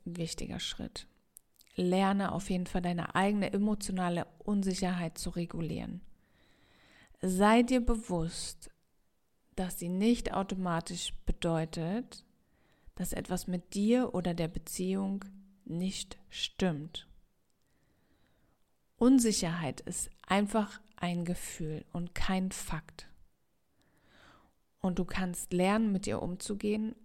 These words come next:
ohne sie auf deinen Partner zu projizieren.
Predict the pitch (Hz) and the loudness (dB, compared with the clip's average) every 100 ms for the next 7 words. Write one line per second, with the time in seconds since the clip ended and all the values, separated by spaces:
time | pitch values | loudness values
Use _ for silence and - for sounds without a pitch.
0 | - 202 208 208 196 190 185 - 170 - | -2 2 4 2 2 0 -2 -2 -8 -8
1 | - 175 170 - 180 180 - 175 180 180 | -8 -8 -8 -10 -8 -8 -6 -6 -6 -10
2 | - 170 - - 180 170 - - 170 127 | -6 -2 2 2 2 0 -4 -4 -2 -2
3 | - - | -6 -12